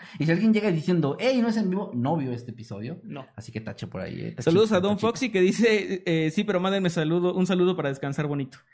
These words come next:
Speaker 1: <laughs>
Speaker 2: Saludos.
Speaker 1: Saludos. Mira, llegando superchats. Shanat Camarillo nos mandó cinco dólares. Gracias, Shanat. Y dice,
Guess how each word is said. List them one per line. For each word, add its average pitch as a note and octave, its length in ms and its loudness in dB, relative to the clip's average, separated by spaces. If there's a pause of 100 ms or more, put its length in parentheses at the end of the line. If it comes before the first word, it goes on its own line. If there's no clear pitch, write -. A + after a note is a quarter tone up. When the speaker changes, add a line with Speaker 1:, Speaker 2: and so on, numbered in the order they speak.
Speaker 1:
<laughs> - 260 -4
Speaker 2:
Saludos. E3 500 4
Speaker 1:
Saludos. C#3 260 -4
Mira, F#3 140 4
llegando F3+ 300 4
superchats. D3 440 -2 (220)
Shanat E3 260 0
Camarillo G3 340 -2
nos F#3 100 0
mandó E3 160 2
cinco E3+ 260 -4
dólares. F#3+ 320 4
Gracias, F3 380 2
Shanat. A3 340 -2
Y D#3 80 -4
dice, F#3+ 420 -2